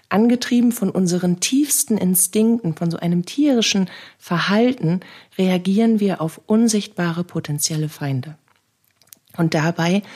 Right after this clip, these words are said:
steigert sich die Angst so lange, bis wir die potenziellen Feinde meinen, gefunden. Ich mache jetzt gerade mit dem Finger Gänsefüßchen in die Luft, nur mal eben so, weil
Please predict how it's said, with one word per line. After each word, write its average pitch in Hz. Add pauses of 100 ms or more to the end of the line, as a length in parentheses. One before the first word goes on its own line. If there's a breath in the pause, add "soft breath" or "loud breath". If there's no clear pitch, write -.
(280 loud breath)
steigert 226
sich -
die -
Angst -
so 214
lange, 190 (420 soft breath)
bis 226
wir 247
die 233
potenziellen 190
Feinde 180
meinen, 214 (420 loud breath)
gefunden. 202 (240)
Ich -
mache 185
jetzt 175
gerade 175
mit 165
dem 160
Finger 175 (880 soft breath)
Gänsefüßchen 214
in 131
die 135
Luft, - (100)
nur 156
mal 151
eben 143
so, 151
weil 165